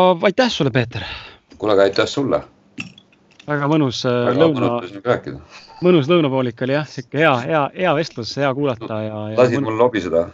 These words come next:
Speaker 2: üsna tugevalt.
Speaker 1: See ongi, see ongi meie saate eesmärk, et mina ei räägiks, sina räägiks rohkem.
Speaker 2: <laughs> Eks ole.
Speaker 1: Väga lahe.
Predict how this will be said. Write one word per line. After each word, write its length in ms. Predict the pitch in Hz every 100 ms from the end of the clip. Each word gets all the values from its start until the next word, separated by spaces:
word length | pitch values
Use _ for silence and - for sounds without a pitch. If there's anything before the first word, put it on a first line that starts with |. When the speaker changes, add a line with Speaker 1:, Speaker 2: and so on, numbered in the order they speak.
| -
Speaker 2:
üsna 360 | 98 92 95 92 -
tugevalt. 360 | 110 82 76 - _ _ - - - -
Speaker 1:
See 180 | 127 143
ongi, 280 | 135 131 139
see 100 | 185
ongi 180 | 170
meie 180 | 147 139
saate 260 | 131 143 147
eesmärk, 360 | 127 120 110
et 100 | 123
mina 240 | 113 139 127
ei 60 | 123
räägiks, 300 | 123 - -
sina 140 | 160
räägiks 260 | 127 117 175
rohkem. 320 | - 127 107 -
Speaker 2:
<laughs> 140 | - -
Eks 140 | -
ole. 160 | 107 - - - 127 - 127 - - _ - _ _
Speaker 1:
Väga 240 | - 160 151
lahe. 240 | 160 147